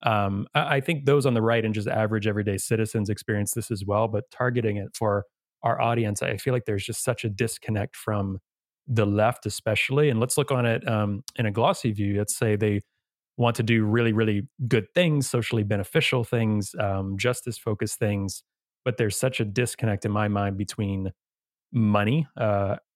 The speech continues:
and what pays for that, all of these different things, and these really good intentions. Um, where do you think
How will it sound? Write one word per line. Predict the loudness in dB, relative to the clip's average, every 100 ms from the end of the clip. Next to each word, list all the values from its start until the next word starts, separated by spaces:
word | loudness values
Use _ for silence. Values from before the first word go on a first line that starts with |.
| -4
and | -2 0 -2 -2
what | 0 0 0 _ _ _ -2
pays | 0 2 0
for | 0
that, | 2 2
all | 2 0
of |
these | 0 -2
different | -2 0
things, | 0 0
and | 0 0
these | -2
really | -2 -2 -2
good | -2 -2
intentions. | -2 -6 -6 -6 -6 -6 -8 -10 -2
Um, | 0 0 -2 -6 _ -4
where | 0 2
do | 0
you | -2
think | -4 -4 -4 -8